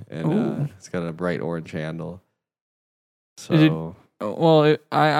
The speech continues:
Speaker 2: I'm more of a Japanese style guy now that I spent a few minutes browsing the Japanese options. But, you know.
Speaker 1: A-,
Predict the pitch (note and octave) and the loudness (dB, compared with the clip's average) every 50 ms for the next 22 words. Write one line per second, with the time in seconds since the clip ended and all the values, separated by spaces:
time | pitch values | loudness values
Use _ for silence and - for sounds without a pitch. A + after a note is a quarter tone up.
0 | D#3+ D#3+ D#3+ D#3+ D3+ D3+ C#3+ C#3+ C#3+ C#3+ C#3+ C3+ C3+ B2+ A#2+ C3 B2+ B2+ B2 C3 | 4 4 6 4 4 4 4 4 4 4 4 4 2 2 4 4 4 4 4 4
1 | B2+ B2+ C3 C3 B2+ - - C3 A#2 A#2+ A#2+ A#2+ B2 A#2+ A#2+ B2 B2+ B2+ - - | 4 6 6 4 2 2 2 2 4 4 4 4 4 4 4 4 2 0 -2 -4
2 | - C#3+ C3+ C3+ C3 B2+ B2+ B2+ B2+ B2 B2 B2 B2+ - _ - B2+ B2 - - | -4 -2 0 2 2 2 2 2 2 2 0 0 -2 -4 _ 0 0 0 0 -2
3 | - - - A#3 E3 - C#3+ C3+ B2+ B2+ B2+ B2 B2 - - C3+ C3 B2+ B2+ B2+ | -6 -12 -10 -10 -6 -2 0 2 2 2 2 0 -2 -2 0 0 2 4 4 4
4 | B2+ B2 B2 B2 A#2+ A#2 B2+ B2 B2 B2 - C3 B2+ B2 B2+ B2+ B2 B2+ B2+ B2+ | 4 2 2 2 2 2 2 2 2 2 2 2 2 2 2 2 2 2 2 0
5 | B2+ - - C3+ B2+ C3+ - - _ _ _ _ _ _ _ _ _ _ _ _ | 0 -2 -2 -2 -2 -2 -4 -8 _ _ _ _ _ _ _ _ _ _ _ _
6 | _ _ - C3 C3 A#3 F3+ C3+ B2+ B2 A#2 A#2+ - _ _ _ _ _ _ _ | _ _ -4 -4 -4 -2 0 0 2 2 0 0 -4 _ _ _ _ _ _ _
7 | _ - - A#2+ | _ 0 0 0